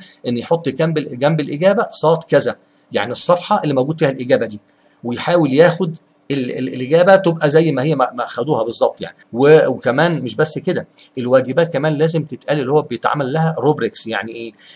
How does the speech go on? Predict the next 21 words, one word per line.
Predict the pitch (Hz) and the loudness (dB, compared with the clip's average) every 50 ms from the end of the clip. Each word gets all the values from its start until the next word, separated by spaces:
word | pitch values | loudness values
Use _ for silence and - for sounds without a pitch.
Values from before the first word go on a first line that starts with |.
| - _ - | -16 _ -4
يعني | 120 110 123 143 | -4 -2 0 0
أنا | 151 143 | -2 0
طالب | - 170 165 156 139 131 | 2 2 2 2 2 0
واجب | 147 151 156 143 123 110 | -2 -2 -2 -4 -6 -4
مثلًا | 131 151 - 147 135 123 | -4 -2 -2 -2 -4 -4
مشروع، | 113 113 - - - 123 113 107 - - - | -6 -8 -8 -8 -6 -4 -4 -4 -4 -4 -4
أنا | 135 135 117 | -6 -6 -4
محدد | 104 - 160 156 139 120 | -4 -4 -2 -2 0 0
صفحاته | - - - - - - - 156 170 165 143 | 0 -2 -2 -4 -8 -4 -2 -2 -2 -2 -4
إن | 120 123 | -6 -4
هي | 139 147 139 143 | -2 -2 -2 0
خمس | - - - - 143 | 0 -2 0 0 0
صفحات، | - - 123 - - - 113 110 107 - _ | 0 0 -2 -6 -4 -2 -2 -2 -2 -4 _
طب | - 120 117 | -4 -2 0
لو | 120 117 117 | 0 0 0
اللي | 117 113 | 0 0
عمل | 101 113 131 139 143 | -2 -2 -2 -4 -2
لي | 135 131 | -2 -2
أقل | - 139 139 139 135 123 | -2 -2 -2 -4 -4 -6
من | 120 | -8
خمسة | 110 - 131 123 - - 135 127 | -8 -6 -6 -4 -2 -2 -4 -4